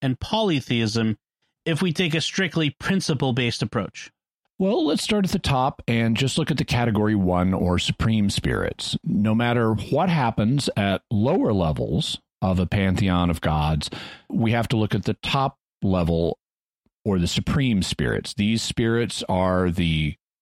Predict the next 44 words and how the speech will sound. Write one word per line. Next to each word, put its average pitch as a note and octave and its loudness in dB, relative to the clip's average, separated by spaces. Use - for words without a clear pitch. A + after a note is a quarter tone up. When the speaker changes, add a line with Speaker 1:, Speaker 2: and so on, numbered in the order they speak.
Speaker 2:
not G2 0
only C#3 0
supreme, C3 0
they're G#2 2
also G#2 0
the G2 0
earliest. B2+ 0
Either F2+ 2
they've F2+ 0
always A#2 0
existed, A2+ 0
like F2 0
the - -2
true A#2 0
God G#2+ 2
who F2+ 2
was F2+ 0
there F#2 0
in G2+ 2
the G2+ 0
beginning, G2 0
or C#3 2
they B2 0
were B2 0
the A2+ 0
first C#3+ -2
ones G#2 -2
to A#2+ -2
come A2 0
into G#2+ 0
existence F#2 0
who G2 0
then F#2 0
fashioned F#2 0
the F2 0
world. C#2+ -2
And D2 -2
so B2 0
either C#4 0
way, G#2+ 0
these C#3+ -2
category D3+ 0
one A#2+ 0
spirits F#2 -2